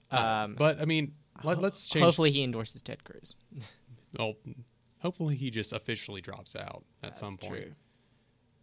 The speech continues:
Speaker 2: true.
Speaker 1: Um, I guess in other news,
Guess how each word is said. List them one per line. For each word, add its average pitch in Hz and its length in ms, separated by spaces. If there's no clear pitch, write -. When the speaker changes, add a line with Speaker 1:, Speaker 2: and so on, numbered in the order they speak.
Speaker 2:
true. - 100
Speaker 1:
Um, 98 380
I 135 100
guess 208 200
in 170 140
other 131 260
news, 90 460